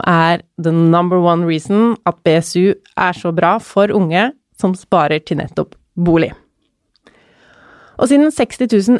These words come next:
er maks du kan få igjen på skatten, så betyr det med den tjue prosent-regelen, altså det er tjue prosent av det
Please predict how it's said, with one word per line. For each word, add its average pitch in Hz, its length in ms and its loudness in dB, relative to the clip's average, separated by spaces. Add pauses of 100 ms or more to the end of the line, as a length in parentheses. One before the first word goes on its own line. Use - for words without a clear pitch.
er 202 320 2
maks 202 400 -2
du 208 120 2
kan 220 120 2
få 202 160 4
igjen 196 320 2
på 190 160 -2
skatten, 226 400 -2 (480)
så - 160 -4
betyr 220 400 2
det 208 180 4 (140)
med 202 400 2
den 185 240 2
tjue 185 240 0
prosent-regelen, 165 760 0 (180)
altså 185 200 -6
det 165 100 2
er - 80 -8
tjue 196 480 0 (180)
prosent 185 320 -2
av 175 140 -2
det 156 80 4